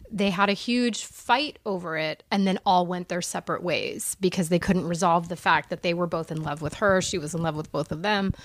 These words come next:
And then she ended up, you know, being with each of them.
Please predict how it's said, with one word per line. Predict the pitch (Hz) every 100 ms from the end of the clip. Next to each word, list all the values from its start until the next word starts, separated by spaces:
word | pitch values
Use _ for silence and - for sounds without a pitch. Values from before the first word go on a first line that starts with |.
| - - - -
And | 196 190 170
then | 190 190 185 185 202
she | - - 214
ended | 214 208 190
up, | 185 180 - _
you | 233 196
know, | 175
being | 156 220 220
with | 196
each | - 269 -
of | 220
them. | 190 175 175 208 311